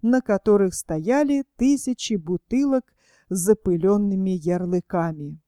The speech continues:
«Стойте, стойте!» кричал барон.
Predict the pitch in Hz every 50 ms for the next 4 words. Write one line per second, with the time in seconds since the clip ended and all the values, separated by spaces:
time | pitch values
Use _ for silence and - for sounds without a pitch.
0 | _ _ _ _ _ _ _ _ _ _ _ _ _ _ _ - - - - -
1 | - 285 302 311 302 285 269 - - 294 277 - - - - 311 320 302 285 254
2 | - 285 285 - - 240 262 247 - - 262 247 247 226 175 170 214 233 233 233
3 | 226 208 190 -